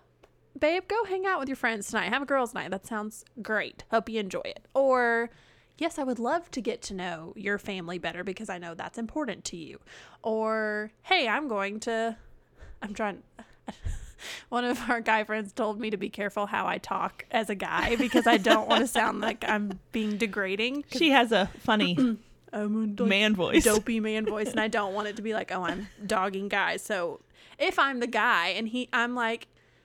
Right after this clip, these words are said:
Speaker 1: "Hey, I'm going to, you know, join a small group," or, "I'm going out with my small group."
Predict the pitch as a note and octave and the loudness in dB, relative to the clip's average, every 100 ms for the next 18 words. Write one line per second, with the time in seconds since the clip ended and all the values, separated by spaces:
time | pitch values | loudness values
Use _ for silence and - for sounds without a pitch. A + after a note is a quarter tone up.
0 | _ - G4 A4 F#4+ F#4+ D#4+ D#4 D#4 D4 | _ -4 0 2 2 2 0 0 -2 -2
1 | D#4+ D#4 D#4 D4 - A#3+ A3 G#3 A3 - | 0 0 0 -2 -4 -6 -4 -4 -6 -10
2 | _ _ _ _ _ _ _ _ _ - | _ _ _ _ _ _ _ _ _ -20
3 | G3 F#3 E3+ A3 - D4+ D#4 G#3+ F3 D#3+ | -12 -8 -6 -6 -4 -4 -2 -4 -8 -8
4 | D#3 E3 G#3 A#3+ G#3+ G3+ A3+ A#3 A#3+ C4+ | -6 -2 -2 -2 -4 -4 -4 -4 -2 -2
5 | F#3+ F3 - G3 F#3 | -4 -8 -8 -8 -10